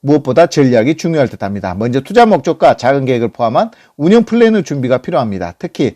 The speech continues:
서울의 경우 정부 강력한 부동산 대책에 의해 투기 가열적으로 지정되어 주거용 부동산에 대한 대출 규제가 적용되고 있으니 경락장금 납부 계획도 사전에 체크하시기 바랍니다.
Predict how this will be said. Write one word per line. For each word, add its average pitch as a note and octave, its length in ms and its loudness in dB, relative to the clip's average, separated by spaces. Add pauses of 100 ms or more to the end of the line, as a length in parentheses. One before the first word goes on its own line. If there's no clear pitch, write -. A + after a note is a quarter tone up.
(160)
서울의 F3 380 2
경우 B2+ 320 -2
정부 E3+ 320 0
강력한 G3+ 480 0
부동산 G#3 460 2
대책에 E3 360 0
의해 C3 400 0 (280)
투기 A#3 240 2
가열적으로 F#3 680 4
지정되어 C3+ 680 -2
주거용 C3+ 380 0
부동산에 A2+ 540 -4
대한 D#3 260 0 (320)
대출 G#3 340 2
규제가 D#3 380 2
적용되고 A#2+ 480 -4
있으니 G#2 400 -8
경락장금 A2+ 640 -6
납부 F#2+ 280 -6
계획도 G#2 460 -2 (160)
사전에 A2 460 -8
체크하시기 D#3+ 500 -4
바랍니다. F2 540 -8